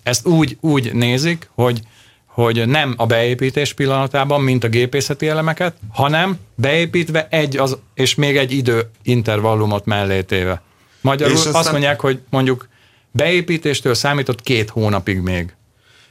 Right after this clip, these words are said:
Speaker 2: És én kérdeztem is tőlük, hogy és akkor mi van, hogyha mondjuk, mert ugye konkrétan a General Electric az mindenhová gyárt mindent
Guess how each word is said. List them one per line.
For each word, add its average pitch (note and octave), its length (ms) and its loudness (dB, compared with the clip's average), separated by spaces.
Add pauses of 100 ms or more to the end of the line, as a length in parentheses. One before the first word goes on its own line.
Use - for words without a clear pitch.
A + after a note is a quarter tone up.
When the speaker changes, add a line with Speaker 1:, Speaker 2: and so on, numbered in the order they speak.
Speaker 2:
És A2 160 -2
én C#3 200 0
kérdeztem A#2 420 -2
is A2+ 100 0
tőlük, G2 220 -2
hogy G#2 140 -2
és A2+ 220 0
akkor F#2+ 300 -2
mi G2 140 -2
van, A#2 200 0
hogyha G#2+ 280 -2
mondjuk, F#2+ 440 -4 (420)
mert G2 200 -2
ugye F#2 340 0 (280)
konkrétan G2+ 440 -2
a F2+ 340 0 (120)
General F#2 440 0
Electric F#2 460 -4
az E2+ 220 -4 (360)
mindenhová E2+ 680 -2 (580)
gyárt F2+ 340 -2
mindent A2+ 680 -2